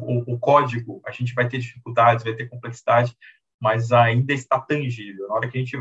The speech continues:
vai pro ramo da gestão de pessoas, é um universo infinito de possibilidades, de experiências ótimas, excelentes, outras nem tanto, né? Você vai aprender muito, vai dar, bater muito a cabeça, vai lidar com perfis extremamente diferentes,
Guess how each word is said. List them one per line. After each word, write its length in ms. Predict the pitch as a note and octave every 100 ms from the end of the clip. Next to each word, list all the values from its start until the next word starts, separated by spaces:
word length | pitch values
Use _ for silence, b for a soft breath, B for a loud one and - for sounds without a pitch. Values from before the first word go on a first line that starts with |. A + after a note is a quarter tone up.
| A#2
vai 220 | B2 C3+
pro 220 | - C3
ramo 340 | A#2+ A#2 A2+ A2
da 160 | G#2+ G#2+
gestão 420 | A2+ A#2+ A#2 C#3
de 100 | B2+
pessoas, 600 | - A#2+ - B2 B2+ B2 - B B -
é 120 | G#2+
um 100 | A#2+
universo 720 | B2+ B2+ A2+ A2+ B2 A#2+ C3 _
infinito 640 | D3+ D#3+ E3+ C#3 C3 C3 B2+
de 140 | A#2
possibilidades, 960 | A#2+ A#2 - A#2+ A2 G2+ G#2+ A2+ - _ b b _
de 180 | - A2+
experiências 800 | G#2+ - A2 G#2+ - G#2+ - - _ _ _
ótimas, 680 | C#3 G3+ - E3+ F3+ F3+ - _ _ _ _ _
excelentes, 680 | A#2 B2 A2+ C3 F3+ - - -
outras 400 | E3+ F3+ C#3+ B2+
nem 160 | A#2+
tanto, 280 | B2 - - A#2+
né? 220 | B2+ C3+
Você 140 | -
vai 120 | G#2+
aprender 460 | A2 A#2+ A#2 A2+ A#2
muito, 220 | A#2+ -
vai 120 | A2
dar, 160 | - -
bater 340 | A2+ A#2+ A#2+ A2+
muito 220 | B2 C#3
a 80 | B2+
cabeça, 400 | B2+ A2+ A#2+ -
vai 100 | G#2+
lidar 260 | A2 G#2+ -
com 220 | A#2 A#2
perfis 540 | B2 A#2+ A#2 C3+ B2
extremamente 380 | - B2 A#2+ A#2+
diferentes, 420 | - C3+ B2 -